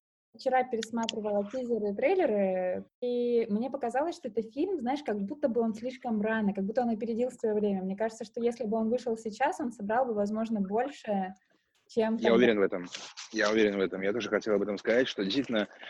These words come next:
Speaker 2: мне кажется, что он даже был слишком новаторский. Мне кажется, что вот если бы он выпу-, вышел бы на несколько лет позже, то, э, он дошёл бы до гораздо большего количества людей, до гораздо большего количества людей. Вот, и,
Speaker 1: Мне кажется, он бы вышел
Speaker 2: э,
Speaker 1: на Netflixе и был бы сенсацией.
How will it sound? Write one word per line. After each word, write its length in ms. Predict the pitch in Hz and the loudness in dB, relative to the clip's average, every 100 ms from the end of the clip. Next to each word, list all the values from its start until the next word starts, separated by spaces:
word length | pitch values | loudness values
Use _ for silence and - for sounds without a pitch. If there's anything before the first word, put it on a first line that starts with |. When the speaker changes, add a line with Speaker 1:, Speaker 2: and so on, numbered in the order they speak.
| - - - | -14 -16 -8
Speaker 2:
мне 120 | 104 | 0
кажется, 260 | 104 127 - | 2 2 0
что 160 | - 107 | 0 2
он 80 | |
даже 140 | 107 104 | 4 4
был 120 | 101 | 4
слишком 340 | - 120 - | 4 2 2
новаторский. 540 | 98 95 92 82 - 92 | 2 4 4 0 -6 -8
Мне 100 | 95 | -4
кажется, 200 | 107 - | -6 -4
что 120 | - | 0
вот 120 | 101 92 | 2 2
если 180 | 104 104 | -2 2
бы 100 | 101 | 2
он 80 | 101 | 2
выпу-, 180 | 104 101 | -2 -4
вышел 400 | 107 107 95 107 | -2 -2 0 0
бы 120 | 95 | 0
на 100 | 95 | -2
несколько 320 | 98 95 - 98 | -4 -6 -4 -2
лет 120 | 95 | 0
позже, 320 | 123 156 151 95 | 2 2 2 0
то, 360 | 95 92 92 - _ - - _ 98 | 0 2 0 -4 _ -20 -20 _ -4
э, 40 | |
он 300 | 95 95 101 | 0 0 2
дошёл 280 | 101 120 101 | 2 2 2
бы 80 | 98 | 2
до 80 | |
гораздо 320 | 98 95 95 98 | 2 2 2 2
большего 340 | 98 - 90 | 2 0 -4
количества 480 | 92 85 - - 95 | -4 -4 -6 -4 -4
людей, 280 | 87 85 87 | -4 -4 -6
до 80 | 90 | 0
гораздо 360 | 98 101 87 85 | 4 4 4 -2
большего 320 | 87 - 78 | -6 -8 -10
количества 480 | 87 82 - - 82 | -8 -8 -10 -12 -14
людей. 260 | 80 78 - _ _ - | -12 -12 -14 _ _ -10
Вот, 300 | 87 85 82 | -6 -6 -6
и, 500 | - 82 85 85 85 - - - | -4 -2 0 2 0 -4 -20 -16
Speaker 1:
Мне 140 | 226 233 | -10 0
кажется, 260 | 285 294 | 0 0
он 80 | 269 | 2
бы 100 | 247 | 6
вышел 200 | 98 190 | 6 8
Speaker 2:
э, 260 | 95 - - | 6 6 2
Speaker 1:
на 80 | - - 208 | -4 -14 -18
Netflixе 320 | - - 185 | -10 -4 -4
и 100 | 202 | -2
был 280 | 196 233 294 | -2 0 0
бы 160 | 233 233 | 0 -2
сенсацией. 840 | 233 226 226 214 190 - - - | -2 -4 0 0 0 -2 -10 -10